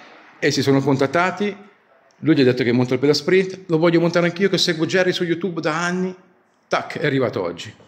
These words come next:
Là abbiamo fatto bingo con TikTok, settantamila visualizzazioni solo su quella Hyundai i venti N. Ragazzi, che dire?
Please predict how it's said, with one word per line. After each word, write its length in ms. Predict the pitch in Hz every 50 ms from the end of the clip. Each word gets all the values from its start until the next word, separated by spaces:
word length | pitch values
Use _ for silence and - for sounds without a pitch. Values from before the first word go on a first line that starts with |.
| - - _ - - _ _ _ _ _ _ _ _ _ _ _ _ _ _ _ _ _ _
Là 180 | - 120 165 196
abbiamo 240 | 202 180 190 190 190
fatto 240 | 170 165 - 156
bingo 320 | 143 156 185 185 180 185 170
con 320 | - 156 143 139 139 135 131
TikTok, 720 | - 175 - - - 165 160 180 180 180 - 190 190 - 131 - - - - - - - - - - -
settantamila 840 | - - 160 147 - - 180 185 180 180 175 175 180 180 180 175
visualizzazioni 800 | 165 175 - 143 165 170 170 170 151 156 160 - 180 185 185 175
solo 200 | - 160 156 156
su 140 | - 160
quella 160 | - 160 151 143
Hyundai 360 | 135 143 143 139 135 127 131
i 40 | 131
venti 320 | 123 123 127 123 - 110
N. 280 | 92 85 87 87 87 87 - - - - - - - - - -
Ragazzi, 440 | - 120 131 135 127 - 120 113 -
che 140 | - 208 196
dire? 560 | 151 139 120 104 92 90 87 87 - - -